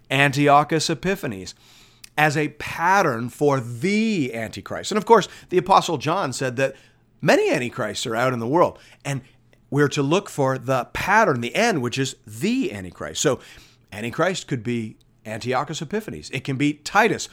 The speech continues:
but then ultimately it's the spirit behind that matters, and that spirit will culminate in an ultimate Antichrist, who will for a time harass and oppress the people of God,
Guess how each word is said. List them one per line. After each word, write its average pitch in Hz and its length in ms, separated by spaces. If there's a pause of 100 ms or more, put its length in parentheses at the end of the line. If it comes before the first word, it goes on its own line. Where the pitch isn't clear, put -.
(180)
but 139 160
then 151 200
ultimately 160 640
it's 151 200
the 160 100
spirit 190 640
behind 151 920 (840)
that 127 300
matters, 131 880 (240)
and 101 100
that 123 200
spirit 156 380
will 127 120
culminate 131 640 (340)
in 131 200
an 135 200 (160)
ultimate 190 580 (400)
Antichrist, 104 720
who 151 100
will 160 240
for 165 280
a 127 140
time 113 500 (220)
harass 143 500
and 143 100
oppress 127 360
the 117 80
people 113 320
of 101 100
God, 110 380